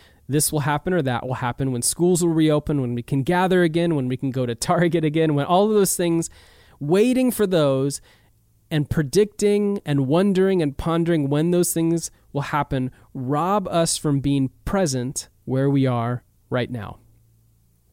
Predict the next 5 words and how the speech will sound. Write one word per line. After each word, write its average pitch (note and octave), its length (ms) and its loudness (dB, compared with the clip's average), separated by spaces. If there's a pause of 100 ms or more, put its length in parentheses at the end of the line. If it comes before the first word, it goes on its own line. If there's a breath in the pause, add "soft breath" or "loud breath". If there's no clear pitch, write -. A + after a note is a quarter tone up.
(680)
Prediction C#3+ 840 0
robs D3+ 640 0
us B2+ 400 -4 (100)
of A#2+ 380 -6 (360)
presence. - 680 -4